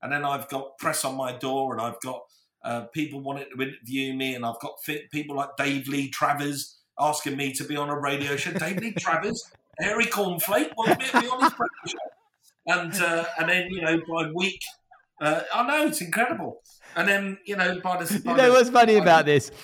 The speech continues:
Speaker 2: I'm sitting listening to this, and all these people I know, and remember, I'm fifty-two this year, so I'm not too far behind you. But <laughs> some of the people will be like, "There's somebody called Dave Lee Travis." <laughs>
Speaker 1: Yeah,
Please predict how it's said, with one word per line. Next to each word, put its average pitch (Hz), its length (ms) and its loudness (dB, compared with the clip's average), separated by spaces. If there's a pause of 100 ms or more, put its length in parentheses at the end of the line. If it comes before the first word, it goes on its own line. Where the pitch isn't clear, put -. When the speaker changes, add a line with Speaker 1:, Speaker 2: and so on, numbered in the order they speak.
(140)
Speaker 2:
I'm 220 160 10
sitting 233 280 2
listening 190 380 4
to 160 120 2
this, 143 220 4
and 160 100 4
all 208 120 4
these 202 200 4
people 156 400 6
I 156 140 8
know, 151 180 8
and 143 140 2
remember, 143 320 2
I'm 151 160 4
fifty-two 139 520 4
this 117 220 2
year, 117 160 0
so 123 140 0
I'm 143 80 2
not 156 160 2
too 156 180 6
far 131 180 6
behind 135 420 4
you. 117 120 -2 (340)
But 165 280 2
<laughs> 196 420 0
some - 280 4
of 202 60 8
the 214 160 6
people 180 340 4
will 151 60 4
be 175 100 6
like, 170 260 8 (340)
"There's 151 180 0
somebody 170 320 0
called 165 280 2
Dave 156 260 4
Lee 175 180 2
Travis." 208 680 0
<laughs> - 40 -8 (680)
Speaker 1:
Yeah, - 100 2